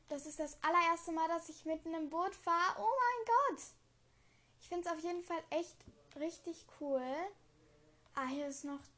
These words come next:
dieses komische, ah, kann ich denn, äh, ich fahr irgendwie grad komisch. Okay.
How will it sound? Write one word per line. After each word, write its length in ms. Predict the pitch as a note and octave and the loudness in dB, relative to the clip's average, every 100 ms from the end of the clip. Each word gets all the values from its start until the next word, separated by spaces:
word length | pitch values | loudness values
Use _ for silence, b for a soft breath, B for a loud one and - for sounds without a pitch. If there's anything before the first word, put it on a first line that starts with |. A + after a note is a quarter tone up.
| - | -16
dieses 280 | C#4 - | -14 -14
komische, 480 | - C#4+ C#4+ C#4+ C#4+ C4 C4 C4 - _ - | -12 -8 -8 -8 -10 -8 -6 -8 -12 _ -10
ah, 240 | C#4 C#4 C4 - _ _ _ _ b b b - | -8 -10 -14 -20 _ _ _ _ b b b -20
kann 160 | - E4 | -10 -8
ich 100 | E4 | -8
denn, 220 | - D4+ - _ - - - _ _ _ _ _ - - - _ _ _ _ - | -8 -8 -10 _ -20 -20 -20 _ _ _ _ _ -20 -20 -20 _ _ _ _ -8
äh, 400 | C4+ C4 C4 - | -6 -4 -4 -6
ich 120 | C#4 | -14
fahr 260 | - D4+ E4 | -14 -12 -10
irgendwie 300 | D4 C#4 C#4 | -8 -10 -12
grad 320 | - C4+ C4+ | -12 -14 -14
komisch. 760 | - C4+ C4 C#4 D#4 E4+ - - _ _ - _ _ _ _ _ _ _ _ _ _ _ _ _ - _ _ _ _ _ _ _ _ _ _ _ _ _ _ _ _ b b b _ - | -14 -10 -8 -6 -8 -10 -14 -16 _ _ -20 _ _ _ _ _ _ _ _ _ _ _ _ _ -20 _ _ _ _ _ _ _ _ _ _ _ _ _ _ _ _ b b b _ 2
Okay. 460 | E4+ F4+ E4+ D#4+ | 2 4 2 2